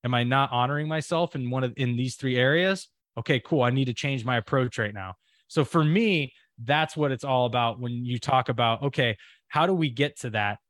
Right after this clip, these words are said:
How do, 'cause we, we don't necessarily have initiations anymore. We don't have a rite of passage for men. You have, essentially in Western culture, you have two rites of passage. You have gangs and you have,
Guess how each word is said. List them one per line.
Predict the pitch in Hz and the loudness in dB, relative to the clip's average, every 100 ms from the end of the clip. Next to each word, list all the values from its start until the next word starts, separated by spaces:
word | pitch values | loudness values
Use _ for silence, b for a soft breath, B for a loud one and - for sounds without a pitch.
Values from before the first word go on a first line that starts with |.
| _ | _
How | 151 | 2
do, | 160 139 | 4 0
'cause | 143 139 | -2 -2
we, | 139 165 | -2 0
we | 156 | 2
don't | 233 233 156 | 2 0 0
necessarily | 185 - - 180 170 139 | -2 -2 -4 0 2 2
have | 143 208 175 | 2 2 0
initiations | 123 113 117 110 107 113 101 104 | -2 -4 -4 -2 -2 -4 -6 -4
anymore. | 104 98 95 90 b b - | -4 -4 -6 -10 b b 2
We | 147 | 4
don't | 196 151 | 4 2
have | 165 175 170 | 0 2 2
a | 143 | 0
rite | 123 139 131 | 2 2 0
of | |
passage | - 127 165 - 113 - | 0 0 0 -2 -10 -8
for | 120 | -4
men. | 110 107 117 | 0 0 2
You | 185 | 4
have, | 175 - B B | 2 0 B B
essentially | 135 214 - 226 | -2 0 0 0
in | 151 | 2
Western | 147 160 175 131 | 0 0 -4 -4
culture, | 135 165 127 | -2 -2 0
you | 135 | -2
have | 135 | -2
two | - 175 | -2 2
rites | 143 143 - | 4 4 2
of | 120 | -2
passage. | 113 131 127 95 95 - _ b b | 0 0 -2 -8 -16 -20 _ b b
You | 139 | 4
have | 143 110 | 4 4
gangs | 135 139 175 208 214 147 | 2 2 2 -2 -4 -2
and | 135 | 0
you | 135 135 | 2 4
have, | 131 123 113 | 4 4 0